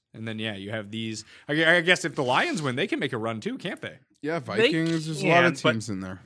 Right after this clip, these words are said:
Speaker 1: Yeah, the Vikings, Bears, and Niners are all game back.
Speaker 3: I mean, the Cards are in the driver's seat, but they've got some tough games coming ahead for them.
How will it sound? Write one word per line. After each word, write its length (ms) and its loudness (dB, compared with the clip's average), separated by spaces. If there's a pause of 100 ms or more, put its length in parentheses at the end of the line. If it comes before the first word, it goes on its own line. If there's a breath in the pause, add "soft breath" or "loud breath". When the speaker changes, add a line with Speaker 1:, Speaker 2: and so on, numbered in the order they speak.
(160)
Speaker 1:
Yeah, 120 -2
the 80 -2
Vikings, 360 2
Bears, 260 2
and 140 -4
Niners 400 -4
are 80 -8
all 160 -4
game 220 -10
back. 300 -10
Speaker 3:
I 40 -20
mean, 100 -4
the 60 2
Cards 500 6
are 80 6
in 100 2
the 60 2
driver's 480 4
seat, 280 -4 (100)
but 260 2
they've 280 4
got 300 4
some 160 -6
tough 360 0
games 480 -6
coming 280 -6
ahead 280 -10
for 100 -20
them. 120 -20